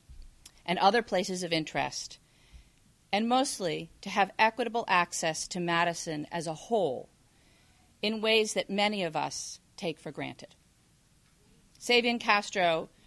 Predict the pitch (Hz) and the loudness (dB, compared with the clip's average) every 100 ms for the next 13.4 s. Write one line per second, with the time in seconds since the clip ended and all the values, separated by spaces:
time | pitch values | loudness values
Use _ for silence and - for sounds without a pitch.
0 | _ _ 190 185 - 294 294 190 135 135 | _ _ -4 -2 -2 -2 -2 -2 -2 -4
1 | 151 _ _ _ _ 180 175 - 208 190 | -6 _ _ _ _ -8 -6 -2 0 0
2 | 185 - - 165 - 170 - 196 - - | -6 -8 -6 -8 -8 -10 -10 -10 -10 -14
3 | - - _ _ 156 151 139 139 120 - | -14 -20 _ _ -12 -10 -10 -12 -12 -16
4 | 110 - _ _ _ _ _ _ _ _ | -20 -20 _ _ _ _ _ _ _ _
5 | _ _ _ - - - - _ _ _ | _ _ _ -20 -20 -20 -20 _ _ _
6 | _ _ - 220 277 233 285 339 - 233 | _ _ 0 2 2 4 6 6 4 2
7 | 156 208 285 - 254 262 285 - 214 190 | 2 0 -6 -2 2 2 0 -2 -4 -4
8 | 196 190 - 190 - 226 240 254 220 208 | -4 -4 0 0 0 -4 -2 -2 0 2
9 | 202 185 170 190 185 185 185 - 202 202 | 2 0 -8 -6 -6 -6 -8 -6 -4 -4
10 | 208 214 - 233 208 175 147 160 - - | -4 -6 -4 -2 -2 -2 -4 -6 -12 -12
11 | 202 185 185 196 208 196 190 165 156 151 | -8 -4 -4 -4 -6 -6 -4 -4 -4 -8
12 | - - 170 165 165 160 160 156 147 - | -12 -10 -10 -4 -2 -2 -4 -6 -8 -8
13 | 139 123 123 120 | -10 -8 -12 -16